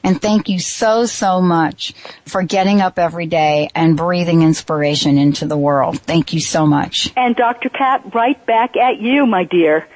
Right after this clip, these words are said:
Speaker 2: Right back at you. Thank you so much for having me on the show. Thanks for all you do. And,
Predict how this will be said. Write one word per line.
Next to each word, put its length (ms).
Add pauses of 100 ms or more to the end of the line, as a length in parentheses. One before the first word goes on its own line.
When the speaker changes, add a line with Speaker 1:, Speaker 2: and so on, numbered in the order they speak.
(140)
Speaker 2:
Right 360
back 300
at 140
you. 320 (120)
Thank 280
you 80 (180)
so 100
much 200
for 100
having 300
me 160
on 160
the 60 (100)
show. 240 (260)
Thanks 240
for 160
all 160
you 320
do. 300 (520)
And, 300